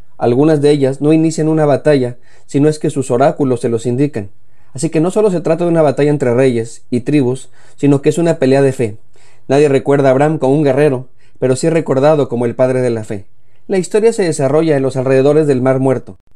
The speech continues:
El narrador nos dice que la guerra comenzó porque cinco reyes intentaban liberarse del yugo de Kedorlaomer, rey de Elam.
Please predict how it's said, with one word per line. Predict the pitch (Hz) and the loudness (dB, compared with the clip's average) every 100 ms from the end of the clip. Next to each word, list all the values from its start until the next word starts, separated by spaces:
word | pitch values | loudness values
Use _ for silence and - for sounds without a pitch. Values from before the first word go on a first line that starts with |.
| - - - | -16 -12 -2
El | 165 170 | 2 4
narrador | 170 170 180 220 | 4 4 4 2
nos | 202 | 2
dice | 185 196 | 2 0
que | 190 | 0
la | 139 | 2
guerra | 131 151 156 | 2 2 0
comenzó | 135 123 123 143 | 0 2 0 0
porque | 147 123 | -2 -2
cinco | 113 151 165 175 | -2 -2 0 2
reyes | 165 135 120 - - - - | 2 2 -2 -6 -16 -16 0
intentaban | 139 131 131 139 147 160 | 0 2 2 2 4 4
liberarse | 131 123 131 139 | 4 4 2 2
del | 147 139 | 2 2
yugo | 139 151 131 | 2 2 2
de | 123 117 | 2 0
Kedorlaomer, | 123 120 117 117 113 117 104 - - - - | 0 0 0 -2 -2 -2 -4 -8 -16 -16 -4
rey | 123 139 | 2 4
de | 127 127 | 4 2
Elam. | 113 101 | 0 -4